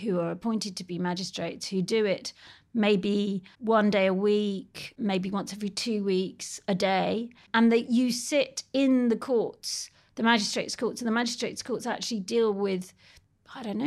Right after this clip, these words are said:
ninety-five percent of all criminal cases in this country, and you sit on a bench of three and you decide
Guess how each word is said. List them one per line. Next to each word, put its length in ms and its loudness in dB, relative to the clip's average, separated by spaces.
ninety-five 680 0
percent 320 -4
of 140 -4
all 220 4
criminal 440 -2
cases 600 -6
in 180 0
this 140 -2
country, 540 -6
and 140 2
you 100 2
sit 340 0
on 160 2
a 40 2
bench 380 -2
of 260 -14
three 640 -2
and 520 4
you 580 0
decide 800 0